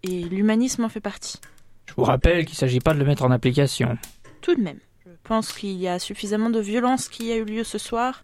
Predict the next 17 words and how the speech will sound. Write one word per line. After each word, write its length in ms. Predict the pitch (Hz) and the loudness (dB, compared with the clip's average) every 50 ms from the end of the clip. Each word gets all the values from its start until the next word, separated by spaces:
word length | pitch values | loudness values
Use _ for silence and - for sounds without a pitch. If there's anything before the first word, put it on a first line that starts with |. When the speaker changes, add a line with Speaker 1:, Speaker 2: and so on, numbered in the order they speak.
| _ | _
Speaker 1:
pour, 360 | - - - 208 202 190 185 190 | -16 -6 -4 -4 -4 -2 -2 -2
euh, 140 | 185 180 180 | -2 -2 -4
tout 140 | - - 196 - | -6 -10 -10 -10
un 80 | 185 185 | -8 -8
chacun. 340 | - - 165 - - - - - _ - - - _ _ - | -8 -8 -8 -10 -12 -14 -14 -14 _ -20 -20 -20 _ _ -10
De 200 | 175 175 170 165 | -8 -8 -8 -8
toute 260 | - - 180 - - | -10 -12 -12 -6 -6
évidence, 500 | 180 170 170 170 208 226 240 233 - - | -6 -6 -6 -2 -2 0 0 0 -2 -2
nous 100 | 202 196 | 0 0
n'apprendrons 480 | 196 190 190 - - 190 185 180 185 | 0 -2 -4 -4 -6 -6 -4 -4 -6
pas 160 | 185 - 233 226 | -4 -4 -6 -6
grand-chose 360 | - 196 185 - 196 190 180 | -4 -8 -8 -8 -8 -8 -8
de 80 | 185 | -8
plus 220 | 180 - - 233 214 | -10 -8 -8 -8 -6
de 100 | 202 202 | -6 -8
cet 240 | - - 170 - 170 | -8 -8 -10 -8 -10
homme. 140 | 160 160 | -10 -10